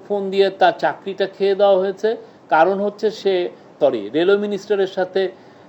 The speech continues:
আহ, একটা বিদেশি এম্বাসির এক এম-, আহ, এক অ্যাম্বাসাডারের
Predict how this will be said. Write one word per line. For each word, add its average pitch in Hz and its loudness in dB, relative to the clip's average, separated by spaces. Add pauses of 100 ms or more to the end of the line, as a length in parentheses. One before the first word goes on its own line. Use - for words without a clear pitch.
আহ, 147 -2
একটা 151 -2
বিদেশি 160 -2
এম্বাসির 156 -2
এক 151 2
এম-, 135 -6
আহ, 123 -6 (580)
এক 139 -2
অ্যাম্বাসাডারের 165 -2